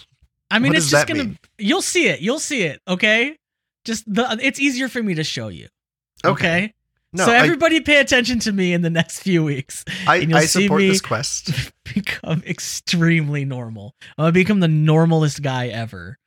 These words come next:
Speaker 2: So
Speaker 1: This is
Speaker 2: are you
Speaker 1: the
Speaker 2: gonna, are you gonna start, like, tweeting out, like, "Hey, you know, hard, working hard or hardly working," or
Speaker 1: <laughs> "Hey,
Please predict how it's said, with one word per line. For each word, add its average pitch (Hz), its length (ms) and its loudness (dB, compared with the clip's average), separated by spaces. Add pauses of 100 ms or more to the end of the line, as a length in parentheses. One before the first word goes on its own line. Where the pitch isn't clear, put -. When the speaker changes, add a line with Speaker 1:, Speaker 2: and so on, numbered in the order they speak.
(120)
Speaker 2:
So - 160 2
Speaker 1:
This 175 80 6
is 160 60 4
Speaker 2:
are 147 80 6
you 156 120 4
Speaker 1:
the 165 60 4
Speaker 2:
gonna, 139 260 2 (840)
are 139 100 4
you 139 60 0
gonna 139 140 2
start, 127 300 2
like, 113 460 -2 (680)
tweeting 127 360 2
out, 120 240 2
like, 113 140 0
"Hey, 175 260 0
you 101 580 -8
know, 131 220 0
hard, 135 280 0 (120)
working 139 320 -2
hard 147 200 2
or 139 120 2
hardly 143 260 2
working," 156 480 -2
or 123 60 -4
Speaker 1:
<laughs> - 640 -8
"Hey, 254 720 -4